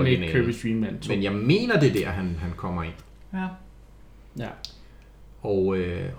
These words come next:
Speaker 2: og der er også en, hvor man er ude i sådan en galakse og skal rejse rundt mellem forskellige planeter. Og
Speaker 3: Ja.
Speaker 2: så er der jo det her boss rush mode til sidst.
Speaker 3: Ja,
Speaker 1: Mhm.
Speaker 3: det har
Speaker 2: Hvor du
Speaker 3: jeg
Speaker 2: skal
Speaker 3: virkelig prøvet mange gange. Du skal klare alle bosserne.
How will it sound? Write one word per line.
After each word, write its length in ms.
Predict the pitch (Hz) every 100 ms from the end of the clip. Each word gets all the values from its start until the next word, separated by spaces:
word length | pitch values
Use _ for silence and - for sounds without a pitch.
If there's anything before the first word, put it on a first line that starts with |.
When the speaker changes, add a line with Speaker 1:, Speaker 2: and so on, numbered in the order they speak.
| -
Speaker 2:
og 140 | - -
der 60 |
er 40 | 117
også 200 | 147 185
en, 140 | 160
hvor 200 | 143 135
man 140 | 135 127
er 160 | 107 117
ude 100 | 117
i 20 |
sådan 140 | 120
en 60 | 117
galakse 600 | 98 85 - - - 139
og 80 | 101
skal 160 | 110
rejse 320 | 98 90 87 104
rundt 280 | 117 127
mellem 280 | 123 101 117
forskellige 440 | - - 113 104 110
planeter. 680 | - 101 101 92 123 110 104 - -
Og 220 | 135 180
Speaker 3:
Ja. 100 | 196 220 - - - - - - -
Speaker 2:
så 160 | - 113
er 40 |
der 80 | 127
jo 120 | 113
det 120 | 101
her 140 | 98 67 - - -
boss 420 | 123 - - 120 113
rush 380 | 90 - - 104
mode 400 | 95 90 92 -
til 240 | - 101
sidst. 480 | - 107 - - - - -
Speaker 3:
Ja, 200 | 180 185 208
Speaker 1:
Mhm. 280 | 135 110 120
Speaker 3:
det 160 | 220 226
har 0 |
Speaker 2:
Hvor 60 |
du 20 | 190
Speaker 3:
jeg 80 |
Speaker 2:
skal 160 | 170 170 175 - 196
Speaker 3:
virkelig 480 | 190 220 220 190 180
prøvet 320 | 190 185 185
mange 240 | 175 190 190
gange. 160 | 175 190 196
Du 60 | 202
skal 160 | 233
klare 300 | - 196 202 -
alle 220 | 214 214 233 208
bosserne. 520 | 175 175 214 190